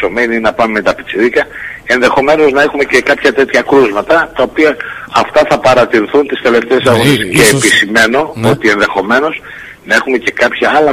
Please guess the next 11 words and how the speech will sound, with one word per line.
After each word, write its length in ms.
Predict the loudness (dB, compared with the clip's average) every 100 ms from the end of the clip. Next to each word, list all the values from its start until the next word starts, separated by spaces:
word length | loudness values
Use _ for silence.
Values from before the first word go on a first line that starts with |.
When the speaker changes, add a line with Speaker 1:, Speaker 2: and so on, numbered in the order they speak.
| 0
Speaker 1:
κρούσματα, 560 | 0 0 -2 -4 -4 -6 -8 -20 -20 -20 -20 -20 -14 -14 -12 -12 -10 -12 -2
τα 100 | 0
οποία 280 | 2 4 4
θα 60 | 2
έχουν 180 | 0 0
να 200 | 0 0
κάνουν 300 | 0 0 -2
με 120 | -4
τον 240 | -4 -4
παράγοντα 600 | 0 2 4 2 0 -2 -2
διαιτησία. 800 | 0 -2 -2 -4 2 2 2